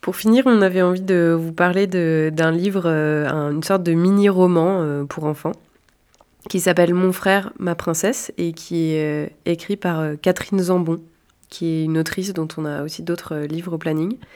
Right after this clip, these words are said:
Alors, c'est l'histoire, euh, d'un petit garçon qui s'appelle Aliane, euh, et qui, euh, donc, est un petit garçon, mais il préférait être une princesse, euh,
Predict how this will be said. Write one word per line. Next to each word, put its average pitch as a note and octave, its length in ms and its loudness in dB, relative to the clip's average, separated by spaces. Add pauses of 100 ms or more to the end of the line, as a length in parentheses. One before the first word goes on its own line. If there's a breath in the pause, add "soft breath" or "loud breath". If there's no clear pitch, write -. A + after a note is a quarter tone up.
(920 loud breath)
Alors, F3 360 2
c'est G#3 200 2
l'histoire, G#3+ 560 4
euh, D#3+ 720 2
d'un D#3+ 180 4
petit E3+ 160 -2
garçon F3 400 0
qui - 140 -8
s'appelle D#3+ 380 -2
Aliane, F3 540 -2 (680 soft breath)
euh, D#3 680 -4
et E3 460 -4
qui, F3 380 -2
euh, D3 320 0
donc, D#3 280 -6
est D#3+ 80 -4
un D#3 120 -2
petit - 140 -8
garçon, E3 340 0
mais F#3 180 6
il E3 60 2
préférait E3 480 -2
être E3+ 240 -2
une D#3 160 -4
princesse, E3 640 -2
euh, D3 200 -6